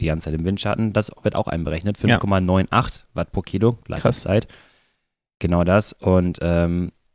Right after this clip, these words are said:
Speaker 1: wirklich extrem. Und was vor allem interessant ist, dass, äh, die letzten,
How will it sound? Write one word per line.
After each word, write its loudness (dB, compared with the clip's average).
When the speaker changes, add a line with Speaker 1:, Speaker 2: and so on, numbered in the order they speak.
Speaker 1:
wirklich 2
extrem. 0
Und -2
was 0
vor 0
allem 2
interessant -2
ist, 0
dass, 0
äh, 0
die -2
letzten, 0